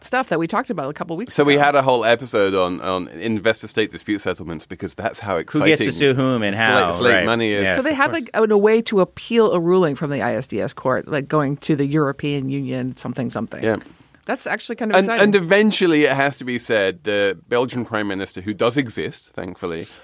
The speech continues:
Speaker 2: um, <laughs> because there have been times when there hasn't been one, but there, there is a Belgian Prime Minister, and he managed to twist the Wallonian arms enough that the Wallonian, that the Walloons gave up. And so now we are going to have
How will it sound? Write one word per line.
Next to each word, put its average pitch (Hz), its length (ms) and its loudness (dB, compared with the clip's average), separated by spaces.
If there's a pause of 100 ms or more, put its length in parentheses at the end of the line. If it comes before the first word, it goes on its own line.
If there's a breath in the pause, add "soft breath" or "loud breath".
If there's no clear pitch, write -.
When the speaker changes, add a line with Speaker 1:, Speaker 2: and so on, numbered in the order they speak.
(140 loud breath)
Speaker 2:
um, 117 580 6
<laughs> 113 60 -4
because 160 200 0
there 185 140 4
have 190 240 -2
been 190 160 2
times 175 300 2
when 147 140 0
there 127 100 -2
hasn't 123 260 -2
been 139 120 -6
one, 104 140 -4
but 107 160 -6
there, 120 180 4
there 123 160 0
is 147 160 4
a 160 60 -2
Belgian 127 320 2
Prime 110 180 0
Minister, 101 380 -2
and 104 320 2 (420 loud breath)
he 120 180 0
managed 117 480 0
to 104 280 0 (540)
twist - 360 0
the 110 80 0
Wallonian 101 500 2
arms 92 400 -2
enough 87 380 -6
that 85 120 -4
the 85 80 -8
Wallonian, 90 880 -4
that 95 100 -6
the 95 80 -6
Walloons 104 560 0
gave 127 300 2
up. 101 240 -2
And 101 140 -4
so 117 100 0
now 135 180 6
we 160 200 6
are 151 160 6
going 156 320 2
to 165 100 -6
have 156 540 0